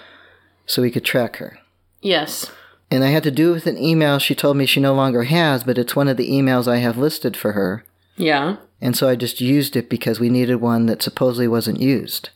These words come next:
Speaker 1: because we'd put in the other ones. And since I've played this game before, I was going to do it the quickest way possible.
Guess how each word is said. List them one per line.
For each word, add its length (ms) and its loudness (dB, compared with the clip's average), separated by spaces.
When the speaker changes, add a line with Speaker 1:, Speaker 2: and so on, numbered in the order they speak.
Speaker 1:
because 280 -2
we'd 180 -2
put 160 -2
in 100 0
the 100 2
other 200 0
ones. 360 0
And 320 -2
since 240 0
I've 200 0
played 240 0
this 160 -6
game 200 0
before, 340 2
I 40 4
was 140 2
going 240 2
to 60 2
do 140 0
it 140 0
the 100 -6
quickest 600 -2
way 240 2
possible. 580 -2